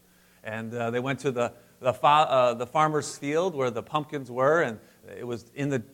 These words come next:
cover of darkness at night, and they went into this field, and the father said, "Son, you, you stay here by the fence, and you, you, you look out. Make sure no one's coming. If anybody comes, yell, and, and we'll get out of here." And so the father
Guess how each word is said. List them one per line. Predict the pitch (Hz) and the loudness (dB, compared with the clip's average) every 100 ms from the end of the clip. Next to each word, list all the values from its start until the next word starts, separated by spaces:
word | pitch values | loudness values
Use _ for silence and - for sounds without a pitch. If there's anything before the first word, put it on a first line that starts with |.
| _ | _
cover | - 143 143 | -2 0 2
of | 131 | -2
darkness | 120 131 135 143 147 | 2 2 0 -8 -6
at | 147 - | -6 -4
night, | 127 139 151 | -2 -2 -4
and | 123 110 _ _ | -10 -16 _ _
they | 120 | -8
went | 120 135 | -4 -4
into | 135 139 | -6 -8
this | 135 135 | -8 -10
field, | - 135 156 139 | -2 4 4 2
and | 123 | -6
the | 107 - _ | -12 -16 _
father | 147 139 147 | 4 6 4
said, | 135 139 123 | 0 -6 -6
"Son, | - 165 175 | 0 0 0
you, | 147 143 | -4 -8
you | 143 | -8
stay | 127 - 151 | -6 2 4
here | 156 | 4
by | 151 151 | 2 0
the | |
fence, | 139 135 151 143 | -2 -6 -6 -8
and | 135 | -10
you, | 110 - | -10 -14
you, | 123 131 120 - | -10 -10 -12 -18
you | 120 | -14
look | 131 147 | -2 -2
out. | 196 196 - | 0 -4 -6
Make | 123 120 | -14 -10
sure | - 139 | -4 -4
no | 120 117 | -4 -6
one's | 127 143 - _ - | -4 -8 -14 _ -20
coming. | - 185 135 | -2 0 0
If | 110 | -6
anybody | 127 131 139 | -8 -2 -2
comes, | 135 143 170 117 | -2 -6 -6 -10
yell, | 117 196 139 107 - _ _ _ _ | 0 0 0 -6 -16 _ _ _ _
and, | 117 117 117 | -12 -10 -10
and | 110 113 | -10 -4
we'll | 113 | -4
get | 113 113 | -2 0
out | 127 147 | 2 2
of | 113 | 0
here." | 101 - _ _ _ _ | -10 -14 _ _ _ _
And | 135 | -8
so | 127 135 127 | 0 0 0
the | 120 | -2
father | 110 123 135 131 | 0 0 2 -4